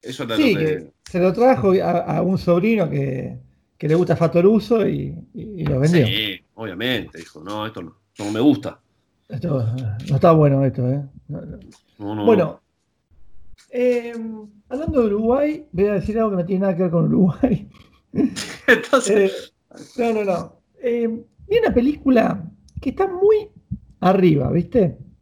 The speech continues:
Speaker 2: Muy, este, eh, la, la crítica especializada habla mucho
Speaker 1: Muy
Speaker 2: de
Speaker 1: vamos
Speaker 2: la
Speaker 1: arriba.
Speaker 2: película, ¿viste? Sí, sí, sí, sí. Una película inglesa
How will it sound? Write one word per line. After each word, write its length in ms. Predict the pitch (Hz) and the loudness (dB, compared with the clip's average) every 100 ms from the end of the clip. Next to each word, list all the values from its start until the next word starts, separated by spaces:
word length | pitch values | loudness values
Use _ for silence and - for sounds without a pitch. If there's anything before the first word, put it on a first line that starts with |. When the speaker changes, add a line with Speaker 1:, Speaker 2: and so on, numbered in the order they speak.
| _ | _
Speaker 2:
Muy, 440 | - 233 240 202 180 | 2 4 4 2 0
este, 560 | 160 - 165 147 139 127 127 - - - _ _ _ _ - - | -4 -2 -2 0 -2 -6 -14 -20 -20 -20 _ _ _ _ -14 -6
eh, 180 | - - | -4 0
la, 180 | 175 - | 0 0
la 160 | 170 | -2
crítica 340 | - 262 214 190 | 4 4 4 4
especializada 680 | - 156 170 170 - 247 | 4 2 2 2 4 4
habla 200 | 214 180 | 6 4
mucho 760 | 170 190 233 214 202 190 202 208 202 - - - | 4 2 2 2 2 0 0 -4 -10 -18 -18 -4
Speaker 1:
Muy 140 | 156 | 0
Speaker 2:
de 60 | 170 | 2
Speaker 1:
vamos 120 | 165 | 4
Speaker 2:
la 60 | |
Speaker 1:
arriba. 300 | 165 185 156 | 4 4 0
Speaker 2:
película, 720 | 220 214 190 - 185 180 180 165 | -2 -6 -10 -6 0 2 2 4
¿viste? 360 | 185 190 175 | 4 4 4
Sí, 160 | 143 202 | 4 2
sí, 120 | 208 | 2
sí, 140 | 190 180 | 2 0
sí. 200 | 151 147 | 0 -2
Una 140 | 226 | -2
película 1000 | 262 269 254 220 196 180 160 151 143 131 - _ _ | 0 0 4 4 4 4 2 -2 -4 -6 -14 _ _
inglesa 880 | 180 185 214 277 214 - 180 226 240 | 0 2 6 6 6 4 2 2 -4